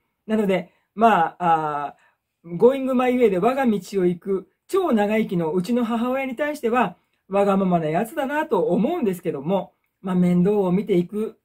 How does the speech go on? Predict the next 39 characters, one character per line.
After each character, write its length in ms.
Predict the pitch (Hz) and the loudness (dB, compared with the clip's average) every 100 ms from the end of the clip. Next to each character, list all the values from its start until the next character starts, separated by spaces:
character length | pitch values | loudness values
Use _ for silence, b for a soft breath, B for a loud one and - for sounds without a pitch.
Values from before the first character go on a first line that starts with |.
| _ - | _ -6
う 80 | |
ん、 200 | 175 170 | -4 -2
精 200 | 165 226 | 0 0
一 100 | 208 | 0
杯 260 | 202 247 220 | -2 -2 0
の 100 | 190 | -2
こ 100 | 180 | -4
と 120 | 240 | -4
を 60 | 180 | -4
し 80 | - | -4
て 80 | |
あ 60 | 220 | -4
げ 100 | 220 | -2
た 100 | 247 | 0
い 80 | 233 | 0
な 120 | 254 | 0
と 280 | 208 170 - | -2 -4 0
<clears throat> 40 | |
い 280 | 311 294 202 | 2 2 2
う 40 | 233 | 0
ふ 40 | |
う 40 | |
に 80 | 185 | 0
思 160 | 165 180 | -2 -4
っ 80 | 180 | -6
て 100 | 160 | -10
い 80 | |
ま 200 | 151 156 | -6 -6
す。 120 | 175 _ b b b b b | -6 _ b b b b b
ま 180 | 269 269 | 2 2
あ、 160 | - _ _ _ _ _ | 0 _ _ _ _ _
親 200 | 202 247 | 0 0
御 100 | 277 | 0
さ 120 | 294 | -6
ん 100 | 269 | -6
の 60 | 285 | -6
立 180 | 285 226 | -8 -4
場 120 | 185 | -2
で 340 | 185 170 - | 0 -2 -4